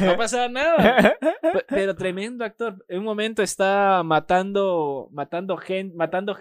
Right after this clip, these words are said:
Speaker 1: al, al bartender de un balazo en la pierna.
Speaker 2: Y el otro acosando a un niño en su casa.
Speaker 1: Y el otro aguanta un ladrillazo en la cabeza. <laughs> Increíble.
Speaker 2: Sí, sí.
Speaker 1: Ah, que nunca se nos acabe Baby Yoda Joe Pesci.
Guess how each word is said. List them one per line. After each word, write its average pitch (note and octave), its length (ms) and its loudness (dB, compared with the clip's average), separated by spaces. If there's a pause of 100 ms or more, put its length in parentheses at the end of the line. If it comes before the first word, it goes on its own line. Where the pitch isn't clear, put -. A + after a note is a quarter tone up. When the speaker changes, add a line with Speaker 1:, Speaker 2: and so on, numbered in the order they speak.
(120)
Speaker 1:
al, C#3+ 280 -6
al C#3 160 0
bartender F#3 560 2
de F3 80 -2
un F3+ 120 -10
balazo F3 400 0
en F3 80 -6
la D3 140 -4
pierna. A3 400 -2
Speaker 2:
Y D#3 80 4
el E3+ 100 6
otro F3+ 200 8
acosando E3 400 4
a - 20 2
un E3+ 80 -4
niño F3 260 -2
en E3 60 -6
su D#3 100 0
casa. D3 400 4
Speaker 1:
Y C#3+ 60 0
el D#3+ 140 4
otro G#3 200 8
aguanta F#3+ 480 4
un F#3+ 220 -2
ladrillazo F3+ 400 2
en F#3 80 2
la C3+ 100 4
cabeza. E3+ 680 4
<laughs> E3 460 0 (720)
Increíble. D#3+ 760 2
Speaker 2:
Sí, A2 200 -2 (220)
sí. A#2 60 -16 (260)
Speaker 1:
Ah, B2+ 140 2
que C#3 100 -2
nunca D3 220 -2
se E3 80 -4
nos D3 160 -6
acabe B2+ 680 4
Baby B2+ 300 0
Yoda A#2+ 300 2
Joe A2 140 -2
Pesci. G2+ 340 -8